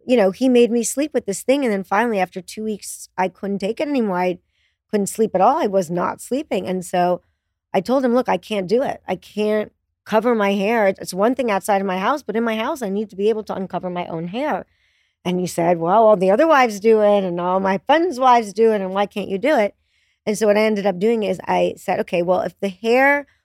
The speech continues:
on my head is so objectionable to my walls, then my walls aren't gonna be able to see my face either." And I walked around for a good two weeks with my kerchief over my entire head, like a giant sock. I was like, "This is, you're gonna be talking to a sock for the rest of your life unless you let me uncover my hair."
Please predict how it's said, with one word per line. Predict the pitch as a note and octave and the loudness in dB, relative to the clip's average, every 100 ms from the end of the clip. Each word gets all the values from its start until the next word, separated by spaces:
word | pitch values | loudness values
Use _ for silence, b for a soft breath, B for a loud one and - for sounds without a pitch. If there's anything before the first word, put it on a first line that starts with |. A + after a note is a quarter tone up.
| _ | _
on | A3 G#3 | -2 0
my | G3+ | -2
head | G#3+ F3+ E3 | 0 0 0
is | F3 | -6
so | - B3 | 0 2
objectionable | A#3 F3 G#3+ G#3+ - G3 E3+ F3 | 2 0 -2 0 -4 -6 -4 -6
to | - F#3 | -6 -4
my | F3 | -2
walls, | E3+ F3+ - - G3 - - _ _ _ _ | 0 0 -2 -8 -12 -14 -20 _ _ _ _
then | A#3 A3+ A3+ | 2 4 4
my | B3+ C#4 | 4 6
walls | C4+ C4+ B3+ | 6 6 4
aren't | B3 A3+ | 2 0
gonna | A3 | 0
be | G#3+ | 2
able | G#3 | 2
to | G3 | 0
see | - G3+ | -6 -4
my | F#3 | -4
face | F#3+ F3+ E3+ - - | -4 -4 -6 -10 -2
either." | F#3+ E3+ - _ _ _ | -2 -2 -14 _ _ _
And | F3 | -2
I | F#3+ | 2
walked | G#3 A3+ - | 4 2 0
around | B3 F#3+ F#3 | -2 0 -2
for | - | -4
a | F#3 | -6
good | F#3+ F3 | -4 -6
two | - - D4 | -4 -2 0
weeks | F3+ F3 - - _ _ _ | -2 -4 -12 -20 _ _ _
with | A3 | 2
my | A3+ A3 | 4 0
kerchief | - G3+ - G#3 - _ _ - | 0 -2 -2 -6 -6 _ _ 2
over | C4+ C4 | 4 4
my | A#3+ | 2
entire | A3 G#3+ G#3+ G3 | 0 0 0 0
head, | G#3+ - - | -2 -6 -6
like | G3 | -2
a | G3+ | 0
giant | G#3+ G#3 - | 0 -2 -4
sock. | - - - _ _ _ _ G#3 | -8 -10 -14 _ _ _ _ 0
I | |
was | G#3+ | 2
like, | G#3+ - _ E3 | 0 -2 _ 0
"This | B3+ C#4+ | 0 2
is, | C4 | 0
you're | C#4 | 0
gonna | E4+ | 0
be | F4 | -2
talking | - B3+ A#3+ A#3 | 0 0 0 -6
to | - | -4
a | F3 | -6
sock | - A#3 F3+ - | 0 0 0 -4
for | F#3 | -4
the | F3+ | -2
rest | G3+ - | -2 -4
of | B3 | -4
your | A#3 | 0
life | F#3 F3+ | 0 -2
unless | F#3 F#3 F3+ | -4 -4 -4
you | F3+ | -4
let | F3+ | -4
me | F3 | -4
uncover | E3 E3+ - | -8 -10 -12
my | G#3 | -12
hair." | F3+ - | -10 -12